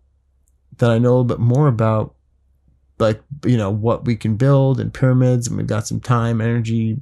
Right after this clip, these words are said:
like, money potentially to build this pyramid, I really wanna make a big one 'cause I want people to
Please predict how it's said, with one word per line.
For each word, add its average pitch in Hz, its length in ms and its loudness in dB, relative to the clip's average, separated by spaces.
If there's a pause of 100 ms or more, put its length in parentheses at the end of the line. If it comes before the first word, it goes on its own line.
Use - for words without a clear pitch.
like, - 140 -10 (120)
money 110 260 0
potentially 117 540 -4
to 113 60 -2
build 117 240 0
this 113 100 -2
pyramid, 123 500 -2 (600)
I 120 80 2
really 143 200 4
wanna 202 180 -2
make 143 200 0
a 107 60 -6
big 135 240 0
one 104 200 -4
'cause 113 200 -4
I 120 80 0
want 135 400 -2 (680)
people 135 380 0
to 117 640 -2